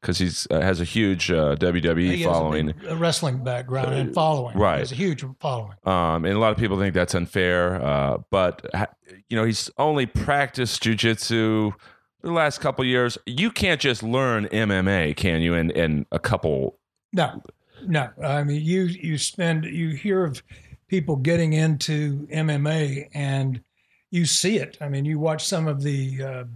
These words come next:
Speaker 2: guys that are just coming up.
Speaker 1: Right.
Speaker 2: And they're out there trying to throw their best haymaker or their best kick, and they happen to have some guy that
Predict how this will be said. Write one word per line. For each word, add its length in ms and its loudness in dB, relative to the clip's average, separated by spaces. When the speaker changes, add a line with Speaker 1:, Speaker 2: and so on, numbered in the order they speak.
Speaker 2:
guys 280 2
that 80 0
are 60 0
just 340 -4
coming 320 0
up. 260 -2
Speaker 1:
Right. 260 -2
Speaker 2:
And 220 -2
they're 160 0
out 200 0
there 140 0
trying 460 -2
to 100 -4
throw 580 -2
their 220 -2
best 340 -2
haymaker 720 -2
or 260 -4
their 160 0
best 360 0
kick, 380 -2
and 140 -4
they 100 -2
happen 300 -4
to 60 -2
have 200 -2
some 220 -4
guy 280 0
that 200 -6